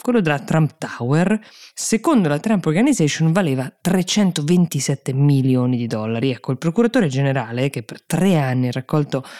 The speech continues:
le informazioni che sono alla base di queste accuse, sostiene che nessun appartamento a New York sia mai stato venduto da una cifra nemmeno lontanamente vicina a quella.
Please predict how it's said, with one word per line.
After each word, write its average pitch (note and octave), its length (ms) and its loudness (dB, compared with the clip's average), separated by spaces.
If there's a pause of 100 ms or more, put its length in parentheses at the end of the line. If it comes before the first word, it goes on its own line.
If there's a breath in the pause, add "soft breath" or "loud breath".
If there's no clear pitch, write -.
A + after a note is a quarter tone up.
(300 loud breath)
le F3+ 100 0
informazioni F3 640 0
che C3+ 100 -2
sono F3 220 0
alla B2 160 -2
base C#3+ 340 -2
di B2 100 -4
queste D#3+ 300 -2
accuse, C#3+ 480 -4 (120 loud breath)
sostiene A3+ 420 0
che E3+ 80 0
nessun F3 340 2
appartamento F3 540 -2
a D#3+ 40 2
New E3 100 2
York A3+ 200 0
sia F3 220 0
mai A3 400 4
stato A#3 340 0
venduto G3 420 2
da F3+ 60 4
una D#3+ 140 2
cifra F#3 320 -2 (100)
nemmeno B3 720 4
lontanamente G3+ 680 2
vicina D3 640 2 (240 loud breath)
a D3+ 140 0
quella. C#3+ 380 0